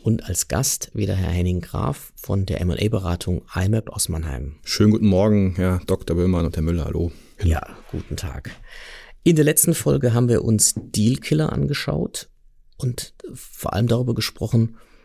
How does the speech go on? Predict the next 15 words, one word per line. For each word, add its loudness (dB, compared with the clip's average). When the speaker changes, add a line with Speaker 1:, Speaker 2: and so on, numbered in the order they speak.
Speaker 1:
welche 2
Faktoren -2
sozusagen 0
beim 0
Verkäufer, 0
auf -6
der 2
Seite 0
des 0
Verkäufers -2
da -6
eine -2
Rolle 0
spielen. -2
Also -4